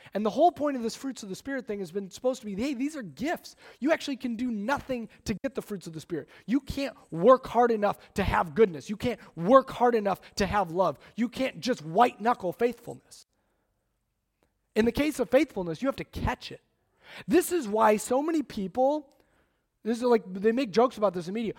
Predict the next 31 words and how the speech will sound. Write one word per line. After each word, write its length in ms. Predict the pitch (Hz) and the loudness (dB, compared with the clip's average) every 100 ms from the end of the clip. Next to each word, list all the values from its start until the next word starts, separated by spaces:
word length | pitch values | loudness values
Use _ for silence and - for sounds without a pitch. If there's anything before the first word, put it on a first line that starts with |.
| - | -12
People 320 | - 277 320 294 | 2 2 4 2
who 140 | 262 | 0
do 100 | 220 | 0
not 300 | 196 208 - - - | 2 2 0 -8 -8
come 380 | - 214 247 254 | 4 4 4 -4
from, 260 | 208 180 - - | -6 -6 -8 0
uh, 140 | 180 | 0
households 720 | - 185 226 - 247 247 247 - - | 2 2 2 0 0 0 0 -8 -4
where 180 | 180 196 | 4 6
they 140 | 196 | 6
experience 960 | 185 - - - 202 220 240 240 226 - - _ | 2 -2 -8 -8 -2 0 0 -2 -4 -8 -20 _
trust, 760 | - - 160 226 - - - - _ _ _ _ _ _ _ | -12 0 4 4 2 -8 -10 -10 _ _ _ _ _ _ _
where 160 | 185 214 | 6 8
they 160 | 214 214 | 8 6
can 240 | 220 190 | 2 -2
count 500 | - - 190 240 240 - | -2 0 2 2 -2 -2
on 220 | 190 185 - _ 165 | -2 -2 -6 _ -6
adults 720 | 151 131 175 220 294 - - - - | -6 2 4 6 2 -6 -16 -16 -10
to 100 | 165 | -6
be 160 | 160 | -6
faithful, 800 | - - 190 226 - 269 285 320 _ _ _ - - | -8 -2 -2 0 0 0 0 -2 _ _ _ -20 0
tend 420 | - 240 269 294 | 4 4 0 -4
to 100 | - | -6
not 460 | 220 190 208 226 180 | -6 -2 -2 -2 -4
be 160 | 208 | -8
faithful 560 | 208 - 190 - 208 202 | -6 -2 -2 -2 -8 -8
adults. 640 | 170 226 185 - - - _ _ _ _ _ _ _ _ _ _ _ _ _ _ _ | -2 0 0 -4 -18 -20 _ _ _ _ _ _ _ _ _ _ _ _ _ _ _
They 160 | 208 247 | 2 4
never 320 | 277 277 285 | 4 4 0
caught 440 | - 247 254 - | 2 4 4 4
faithfulness. 800 | 247 277 - 165 135 - - - | 4 4 0 -10 -12 -14 -20 -20